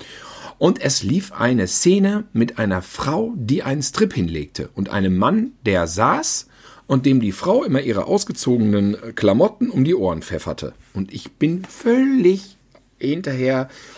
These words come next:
paralysiert <laughs> auf dem Zahnfleisch gegangen. Ich würde sagen, ich war vielleicht sieben oder acht, ne? Und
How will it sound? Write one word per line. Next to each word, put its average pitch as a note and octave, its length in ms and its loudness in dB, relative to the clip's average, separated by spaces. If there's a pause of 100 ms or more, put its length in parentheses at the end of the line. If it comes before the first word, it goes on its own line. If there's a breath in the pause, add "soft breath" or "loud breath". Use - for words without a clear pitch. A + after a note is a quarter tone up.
(580 loud breath)
paralysiert G3+ 1160 0
<laughs> - 60 -20
auf G3 280 2
dem F3+ 160 4
Zahnfleisch C3+ 560 -2
gegangen. F2+ 420 -6
Ich - 160 -6
würde F3+ 180 4
sagen, C#3 360 0
ich - 160 -4
war A2+ 160 2
vielleicht G2 460 -2
sieben E2 360 -6
oder D2 220 -8
acht, - 340 -14 (300)
ne? C3+ 220 0 (760 loud breath)
Und D#3 460 4